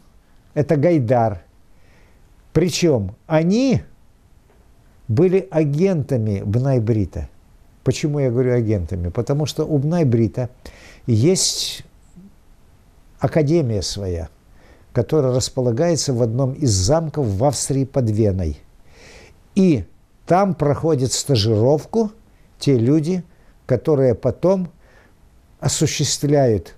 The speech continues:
в странах то, что Бнай-Бриту надо, этому теневому правительству.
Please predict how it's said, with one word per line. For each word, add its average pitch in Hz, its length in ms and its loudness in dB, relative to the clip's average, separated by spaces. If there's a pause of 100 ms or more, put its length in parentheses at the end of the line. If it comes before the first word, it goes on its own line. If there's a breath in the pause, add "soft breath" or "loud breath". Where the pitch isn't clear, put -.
в - 80 -20
странах 110 560 -2
то, 190 220 0
что 147 220 -2
Бнай-Бриту 120 760 0 (580)
надо, 107 400 0
этому 113 400 -2
теневому 113 520 -2
правительству. 92 840 -6